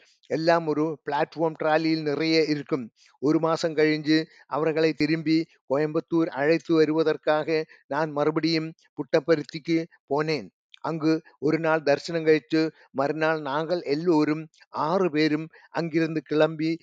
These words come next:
வான் பிடிச்சு, தர்மபுரம் ரயில்வே ஸ்டேஷன் வந்து, அவர்கள் பொருள்களை எல்லாம் ஒரு பிளாட்ஃபார்ம் டிராலியில் வழிய வழியே ஏற்றி, குர்லா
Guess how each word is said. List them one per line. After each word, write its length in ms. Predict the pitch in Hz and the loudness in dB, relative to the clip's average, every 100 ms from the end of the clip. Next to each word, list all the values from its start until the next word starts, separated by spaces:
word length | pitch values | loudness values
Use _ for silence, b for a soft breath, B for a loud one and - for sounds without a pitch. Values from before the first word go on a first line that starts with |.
| b | b
வான் 340 | 120 131 170 160 | -6 -2 -2 -2
பிடிச்சு, 420 | 151 147 - 160 160 b _ | -4 -4 2 4 4 b _
தர்மபுரம் 580 | 139 147 170 156 160 170 | -2 0 0 0 -2 -2
ரயில்வே 400 | 147 151 165 170 | 0 0 2 0
ஸ்டேஷன் 440 | 165 156 160 160 160 | 2 0 0 -2 -4
வந்து, 420 | 151 151 156 160 b b | -4 0 0 0 b b
அவர்கள் 520 | - 143 156 139 160 160 - _ _ _ _ _ _ _ _ _ b b | -8 -2 -2 2 2 2 -4 _ _ _ _ _ _ _ _ _ b b
பொருள்களை 540 | 151 165 175 165 165 | 2 2 2 4 4
எல்லாம் 420 | 160 147 160 165 156 b b | 4 4 4 4 0 b b
ஒரு 180 | 151 156 | -4 -2
பிளாட்ஃபார்ம் 520 | 131 143 - 175 170 | -2 -2 0 0 0
டிராலியில் 560 | 156 156 160 156 156 160 b b _ - | 2 2 2 2 0 0 b b _ -6
வழிய 340 | 139 165 180 | -4 4 4
வழியே 540 | 156 156 165 160 156 151 b | 4 2 2 2 2 0 b
ஏற்றி, 460 | - 156 156 - 165 165 - _ | 0 2 2 2 2 2 -4 _
குர்லா 340 | 147 156 175 | -2 0 2